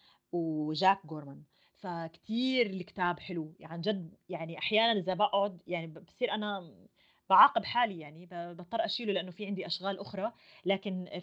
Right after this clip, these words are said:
فعلًا مستمتعة بالقراءة فيه وعم بفهم عقليات الناس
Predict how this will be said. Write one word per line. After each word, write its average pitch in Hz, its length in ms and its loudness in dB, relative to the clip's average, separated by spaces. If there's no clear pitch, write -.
فعلًا 269 180 0
مستمتعة 202 580 -2
بالقراءة 170 420 -2
فيه 208 400 -10
وعم 170 600 -6
بفهم 247 420 0
عقليات 190 580 2
الناس 202 520 -4